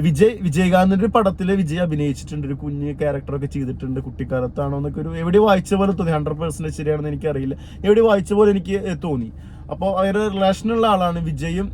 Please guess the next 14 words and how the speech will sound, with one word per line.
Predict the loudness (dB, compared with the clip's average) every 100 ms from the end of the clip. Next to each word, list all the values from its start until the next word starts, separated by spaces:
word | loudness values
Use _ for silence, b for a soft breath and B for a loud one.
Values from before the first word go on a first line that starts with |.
| -6 -4
വിജയകാന്ത് | -2 -2 -2 -2
തമ്മിൽ | -4 -2
നല്ല | -2 -2
ഡീപ്പ് | -2 -4 -2
റിലേഷൻ | -2 -2 -4 -4
ഉള്ള | -4
ആളുകളാണ്. | -4 -4 -4 -4 -2
ആള് | -2 -2
മരിച്ച | -4 -4 -4
വിവരം | -2 -4 -6 -10 B B B -4
അറിഞ്ഞിട്ട് | -2 -2 0 2
ആൾ | 4
അവിടെ | 4 2
ഒരു, | -2